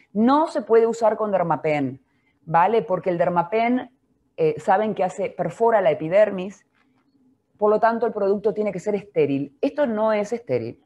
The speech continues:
¿vale? Se puede electroporar, se puede ionizar,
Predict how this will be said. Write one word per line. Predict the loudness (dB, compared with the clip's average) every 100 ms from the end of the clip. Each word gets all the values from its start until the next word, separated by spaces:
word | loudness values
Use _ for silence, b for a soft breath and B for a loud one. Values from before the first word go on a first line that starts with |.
| -2
¿vale? | 0 0 -4 _
Se | -12
puede | 2 4 4
electroporar, | 0 -4 -4 2 2 2 -4 _
se | -16
puede | -4 0 2 0 -6 b b b _ _ _
ionizar, | 0 2 0 4 4 4 0